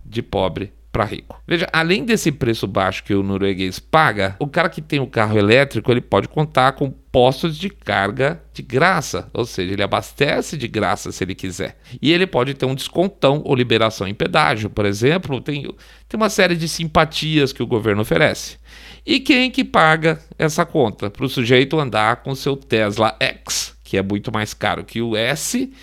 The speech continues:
e é o quarto carro mais vendido na Noruega, em estradas lisinhas, bonitinhas, com segurança, et cetera e tal.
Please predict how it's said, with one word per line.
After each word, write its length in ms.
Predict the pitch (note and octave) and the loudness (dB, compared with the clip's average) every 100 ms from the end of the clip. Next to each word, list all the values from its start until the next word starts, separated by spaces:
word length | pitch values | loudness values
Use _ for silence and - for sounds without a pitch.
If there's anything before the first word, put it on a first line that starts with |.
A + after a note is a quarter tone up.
| - - - | -20 -20 -8
e 240 | C#3+ D#3+ D#3 - | -2 0 0 4
é 120 | C#3+ | 4
o 140 | D#3 | 4
quarto 560 | D#3 - A#2 A2+ D3+ - | 0 -4 0 0 -2 -6
carro 400 | - G#2 G2 G2 | -2 -2 0 0
mais 220 | G2+ G#2 | 0 0
vendido 360 | G#2 G2 F#2+ G2+ | -4 -6 -8 -6
na 200 | F#2+ G2 | -6 -6
Noruega, 600 | F#2+ G#2 G2+ A2+ A2 D3+ - - - - | -2 2 4 4 2 -2 -4 -20 -20 -4
em 320 | C#3 D#3 D3+ | 0 0 0
estradas 680 | D3+ - - B2 B2+ C3 - - - - | -4 -2 2 4 4 2 -2 -12 -20 -4
lisinhas, 880 | C3+ F3 C3 D#3 D#3+ D#3 D3+ - - - | 2 2 4 4 4 4 4 0 -14 -6
bonitinhas, 1040 | B2+ C#3 B2+ - C3 C3 B2+ B2 - - _ _ | 0 2 0 -4 -4 -2 -2 -2 -4 -12 _ _
com 340 | - A#2 G#2+ | -10 -8 -6
segurança, 640 | G#2 B2 A2+ A2+ A2 A2 G#2 | -4 -2 2 4 2 -2 -6
et 100 | - | -4
cetera 340 | G2+ F#2 F2+ | -4 -2 -2
e 40 | |
tal. 320 | - C3+ E3 | 0 0 0